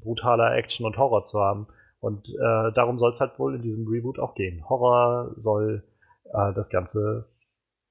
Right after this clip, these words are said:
offenbaren. Und zu guter Letzt noch mal ein bisschen neue Informationen zu einem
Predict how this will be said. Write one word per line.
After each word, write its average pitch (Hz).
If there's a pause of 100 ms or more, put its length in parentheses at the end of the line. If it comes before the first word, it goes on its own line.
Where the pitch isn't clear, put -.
(480)
offenbaren. 85 (580)
Und 185
zu 214
guter 226
Letzt -
noch 156
mal 165
ein 139
bisschen 139
neue 147
Informationen 139
zu 131
einem 113